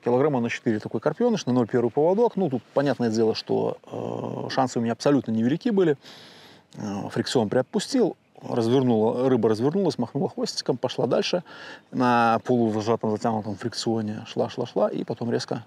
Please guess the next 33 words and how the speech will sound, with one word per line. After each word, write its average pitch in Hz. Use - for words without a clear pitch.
бум, 147
и, 123
э, -
оборвала 117
крючок. -
То -
есть -
вот 165
такой -
вот 123
нежданчик 113
мне 107
получился. 185
Как 101
бы, 127
ну, 123
нежданчик 123
ожидаемый, 208
но, 143
соответственно, 107
как 101
бы, 101
был 127
бы 127
это 127
нежданчик, 131
если 117
бы 113
я 117
его 113
поймал, 131
например. -
Вот, -